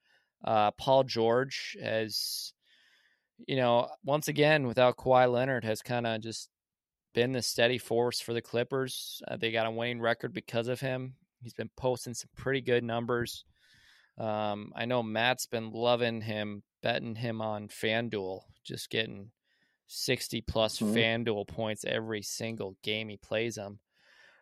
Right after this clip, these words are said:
Speaker 1: Uh, that's been a little annoying, but, uh, <laughs> I'll definitely put him on my third team for sure. Um, this one might be a little shocker for you guys. I'm gonna put, at the power forward, I'm gonna put Pascal Siakam.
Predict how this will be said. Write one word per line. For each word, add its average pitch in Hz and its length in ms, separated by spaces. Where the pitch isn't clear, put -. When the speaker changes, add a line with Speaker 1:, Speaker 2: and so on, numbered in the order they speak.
Speaker 1:
Uh, 104 400
that's 143 240
been 160 160
a 131 40
little 107 260
annoying, 101 400
but, 104 280
uh, 113 640
<laughs> - 540
I'll 143 180
definitely 156 420
put 139 180
him 131 80
on 123 160
my 110 120
third 113 280
team 113 220
for 117 160
sure. 110 480
Um, 113 480
this 165 180
one 185 160
might 156 180
be 160 100
a 147 60
little 139 180
shocker 131 440
for - 140
you 127 140
guys. 127 640
I'm 131 240
gonna 143 120
put, 131 460
at 120 140
the - 60
power 123 260
forward, 117 260
I'm 113 80
gonna 127 100
put 113 280
Pascal 113 480
Siakam. 107 600